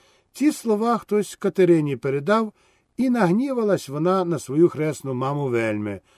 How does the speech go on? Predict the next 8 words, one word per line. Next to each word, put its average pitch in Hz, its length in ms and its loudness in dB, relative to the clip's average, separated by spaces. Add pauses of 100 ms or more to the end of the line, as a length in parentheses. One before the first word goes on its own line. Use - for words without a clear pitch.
(240)
Казала, 202 420 -2
що - 180 0
й 180 60 6
на 175 120 2
весілля 151 500 0
не 120 140 0
піде 113 300 -4
просити. 104 600 -6